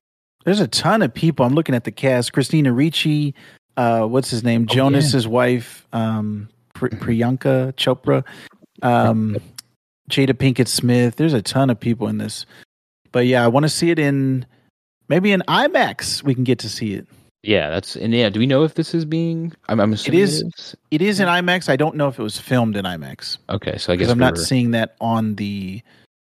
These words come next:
Speaker 1: I have, there's a list of imax movies. I'm not seeing that on
Speaker 2: Mm.
Speaker 1: there.
Speaker 2: Yeah.
Speaker 1: Um, but yeah, um, <laughs> I was also going through the Wachowskis', um, notable
Speaker 2: Oh.
Speaker 1: works here.
Speaker 2: You saw Speed
Speaker 1: Speed
Speaker 2: Racer?
Speaker 1: Racer,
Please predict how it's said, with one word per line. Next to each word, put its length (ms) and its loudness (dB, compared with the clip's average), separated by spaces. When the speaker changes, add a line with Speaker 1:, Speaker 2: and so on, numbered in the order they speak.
Speaker 1:
I 100 4
have, 200 2
there's 180 2
a 60 6
list 380 2
of 80 2
imax 420 0
movies. 340 0
I'm 80 -4
not 160 -2
seeing 320 -4
that 200 -4
on 220 -4
Speaker 2:
Mm. 20 -4
Speaker 1:
there. 260 -6
Speaker 2:
Yeah. 300 -2
Speaker 1:
Um, 420 -2
but 80 2
yeah, 240 6
um, 420 4
<laughs> 40 -4
I 60 -4
was 100 0
also 220 2
going 220 2
through 160 -2
the 200 -4
Wachowskis', 880 0
um, 360 -8
notable 440 2
Speaker 2:
Oh. 20 0
Speaker 1:
works 320 0
here. 340 -2
Speaker 2:
You 300 -20
saw 80 -4
Speed 240 -2
Speaker 1:
Speed 260 2
Speaker 2:
Racer? 20 0
Speaker 1:
Racer, 600 -2